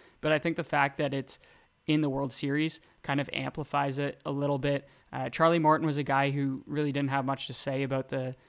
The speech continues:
the Astros cheating scandal. He's been fairly quiet and that's kind of how he's been his whole career. He, he's never been someone that really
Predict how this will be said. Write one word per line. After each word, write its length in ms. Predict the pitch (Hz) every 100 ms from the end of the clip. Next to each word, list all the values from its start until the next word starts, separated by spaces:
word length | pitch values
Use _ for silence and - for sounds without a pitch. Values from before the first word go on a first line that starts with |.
| _
the 80 | -
Astros 500 | 135 135 131 143 131
cheating 300 | - 147 139
scandal. 400 | - 139 135 135
He's 140 | 131 135
been 260 | 131 127 - _ _
fairly 360 | - 147 143 135
quiet 560 | - 127 131 139 143 - _ -
and 220 | - 135 -
that's 220 | 160 156
kind 200 | - 156
of 60 | 139
how 140 | 139
he's 120 | 135 123
been 160 | 131
his 120 | 123
whole 160 | 139 127
career. 380 | - 131 131 123
He, 220 | 127 131 -
he's 160 | 131 127
never 240 | 139 135
been 220 | 123 131
someone 340 | 120 131 127 127
that 160 | 120 -
really 300 | 135 131